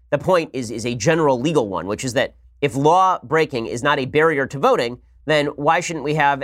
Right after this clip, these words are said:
any lawbreaker who has a kid able to vote in school elections? Maybe they would say that you should. Maybe they would say that you should. I don't know. It's San Francisco. They're real weird over there, and they poop on the sidewalk, so it's quite a possibility. But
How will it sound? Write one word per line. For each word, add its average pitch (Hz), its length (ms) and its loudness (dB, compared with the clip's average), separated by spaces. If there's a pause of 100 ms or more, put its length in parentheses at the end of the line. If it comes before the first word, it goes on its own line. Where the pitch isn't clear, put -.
any 226 220 2
lawbreaker 131 480 0
who 131 120 -4
has 135 220 -2
a 131 60 -10
kid 127 220 -2
able 127 240 -2
to 131 80 -8
vote 123 240 0
in 113 80 -8
school 135 180 -4
elections? 127 240 -4
Maybe 165 140 2
they 208 80 2
would 175 100 -2
say 175 80 0
that 160 120 0
you 147 100 -6
should. - 320 -2
Maybe 113 140 -4
they 135 80 2
would 131 100 -4
say 143 80 0
that 127 80 -4
you 127 80 -4
should. 123 140 -2
I 95 100 -2
don't 123 80 -2
know. 92 100 -4
It's 104 140 -4
San 127 160 -2
Francisco. 107 360 -4
They're 98 120 -2
real 120 160 2
weird 135 200 2
over 107 160 -2
there, 110 140 0
and 117 80 -2
they 104 60 -2
poop 135 160 -4
on 117 100 2
the 110 60 -6
sidewalk, 113 480 -2
so 110 80 -4
it's 104 80 -8
quite 147 200 0
a 98 40 -8
possibility. 113 560 0
But 147 260 0